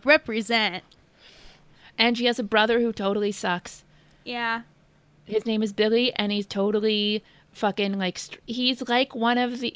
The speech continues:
Speaker 2: <laughs> he's straight from the Lost Boys, quite frankly. I mean, he's not, he's not a vampire,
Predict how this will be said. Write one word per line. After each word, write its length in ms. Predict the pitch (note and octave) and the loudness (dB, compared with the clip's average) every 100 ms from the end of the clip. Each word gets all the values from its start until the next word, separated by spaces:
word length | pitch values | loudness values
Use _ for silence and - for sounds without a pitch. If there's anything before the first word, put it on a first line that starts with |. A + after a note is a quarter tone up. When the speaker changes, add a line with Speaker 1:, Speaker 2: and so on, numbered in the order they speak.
| - | -4
Speaker 2:
<laughs> 40 | |
he's 800 | A3 - A#4 - G4+ F#4 F4 D4+ | -4 -2 -2 -2 -4 -2 -2 -2
straight 320 | - D#4 F#4 | 0 2 2
from 160 | F#4 D#4 | 2 2
the 100 | B3 | 2
Lost 460 | G3 F#3 F#3 - | 4 4 2 -2
Boys, 380 | G3+ F3+ E3 F3 | -2 0 0 -4
quite 260 | - F#3+ - | -2 -2 0
frankly. 520 | F#3 F3 F#3+ F#3 F#3 - A4+ A#4+ A4+ - | 0 0 0 -2 0 0 0 0 0 2
I 60 | |
mean, 120 | B3 | 4
he's 200 | C#4+ C#4+ | 4 4
not, 260 | D4+ D#4 C#4+ | 4 4 4
he's 220 | C4 D#4 | 0 -2
not 260 | D#4+ D#4+ D#4+ | 2 4 4
a 60 | C4+ | 4
vampire, 680 | A#3 A3 A#3+ C#4 C#4+ C#4+ | 4 4 4 4 6 4